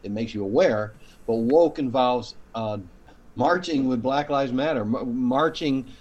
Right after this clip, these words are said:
when there's a demonstration against, you know, these ridiculous court decisions allowing these, uh, <clears throat> I'm gonna, I'm gonna show my age here,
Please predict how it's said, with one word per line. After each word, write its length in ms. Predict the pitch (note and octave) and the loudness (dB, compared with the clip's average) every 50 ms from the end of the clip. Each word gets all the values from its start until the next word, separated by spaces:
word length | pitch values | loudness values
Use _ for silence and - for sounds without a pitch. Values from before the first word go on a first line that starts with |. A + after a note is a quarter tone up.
| - - - - - | -20 -20 -20 -12 -6
when 160 | - A#2+ B2+ | -4 -2 0
there's 180 | C3 C3 B2+ A2+ | 0 0 0 0
a 60 | B2+ | -2
demonstration 720 | A2+ C3 C3+ C#3+ C#3 - - - D3 D3 D3 C#3+ - C#3+ B2 | 0 0 0 0 -2 -2 -2 0 0 0 0 0 -4 -6 -6
against, 560 | A#2 G#2 B2+ B2 B2 A#2 - - - - - - - - - - - | -6 -4 -4 -4 -4 -6 -8 -10 -12 -14 -20 -20 -20 -20 -20 -18 -12
you 80 | B2+ A#2 | -8 -6
know, 100 | A2+ A2+ | -6 -4
these 260 | A2+ A2 A2+ G#2+ - | -4 -4 -4 -4 -4
ridiculous 600 | A#2+ A#2 G#2+ C#3+ D3+ D3 - B2+ A#2+ A2 - - - - | -4 -2 0 -2 -2 0 -2 -2 -2 -2 -4 -8 -12 -8
court 260 | - - E3 F#3 F3+ | -2 -2 0 0 -2
decisions 540 | F3+ B2+ - - A#2 G#2 F#2+ - A2+ G#2 F#2+ | -4 -8 -10 -8 -8 -8 -6 -8 -8 -8 -6
allowing 420 | A2 G#2+ A#2 A#2+ A#2+ A#2 A#2 A#2 | -6 -4 -4 -4 -4 -4 -4 -4
these, 400 | A2+ G#2+ A2 A2 G#2+ G#2 G2 F#2 | -4 -4 -6 -6 -6 -8 -8 -6
uh, 380 | A2+ G#2+ G#2+ G#2+ G#2+ G#2 G#2 G#2 - - - - - - - | -6 -4 -4 -4 -4 -6 -6 -8 -10 -14 -18 -20 -20 -20 -20
<clears throat> 340 | - - - - - - - | -20 -20 -20 -20 -20 -14 -10
I'm 240 | - G3+ - - G#2+ - - - - - - - - | -8 -6 -6 -6 -8 -12 -14 -18 -20 -20 -18 -16 -14
gonna, 300 | - B2+ A2+ B2+ A2 G#2+ - - - - - - - | -10 -6 -6 -6 -6 -6 -10 -16 -20 -20 -14 -8 -6
I'm 60 | C3+ | -4
gonna 80 | B2 A2 | -4 -2
show 200 | A2 - C3 A#2+ | -2 0 0 2
my 160 | A#2 A2 A2+ | 2 2 2
age 280 | B2 C3+ C#3 B2+ A2+ - | 2 4 2 2 0 -4
here, 260 | G#2 F#2+ G2 G2+ | -4 -4 -4 -6